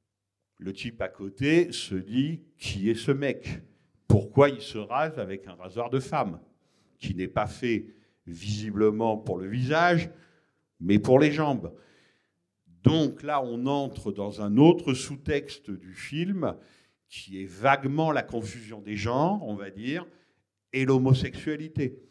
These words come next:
Il y a un grand personnage d'homosexuel dans ce film, c'est Martin Landau. C'est évidemment Léonard, qui est fou amoureux de son patron.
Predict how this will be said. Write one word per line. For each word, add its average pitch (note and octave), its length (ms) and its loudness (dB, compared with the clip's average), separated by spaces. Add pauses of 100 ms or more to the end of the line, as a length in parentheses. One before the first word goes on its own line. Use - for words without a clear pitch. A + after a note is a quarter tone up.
(580)
Il G2+ 100 -18
y A2 60 -4
a G#2 100 0
un F#2+ 140 -4
grand E3+ 460 0
personnage C3 760 -4
d'homosexuel G#2+ 920 -6
dans E2 160 -16
ce - 120 -20
film, D#3+ 380 -6 (460)
c'est - 240 -2
Martin A#2+ 380 -2
Landau. C3 640 2 (180)
C'est - 240 -10
évidemment A#2+ 640 -2
Léonard, A#2+ 720 -8 (420)
qui A2 300 -12
est G#2+ 40 -8
fou G3+ 440 0
amoureux A#2+ 340 -8
de D#3 40 -18
son A2 200 -16
patron. C3+ 420 -14